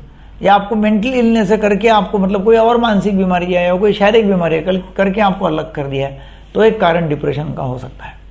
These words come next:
नंबर आठ, गंभीर बीमारी आपको यदि है, Serious शारीरिक बीमारी है, जैसा cancer के patient को जल्दी depression होता है, या एचआईवी है तो उनको depression होता है,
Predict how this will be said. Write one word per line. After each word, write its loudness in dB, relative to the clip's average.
नंबर 2
आठ, 4
गंभीर 2
बीमारी 2
आपको 0
यदि -2
है, -6
Serious 0
शारीरिक 2
बीमारी 0
है, -2
जैसा 0
cancer 2
के 0
patient -2
को -2
जल्दी -2
depression -4
होता -6
है, -8
या 2
एचआईवी 2
है 2
तो -2
उनको -4
depression -4
होता -6
है, -8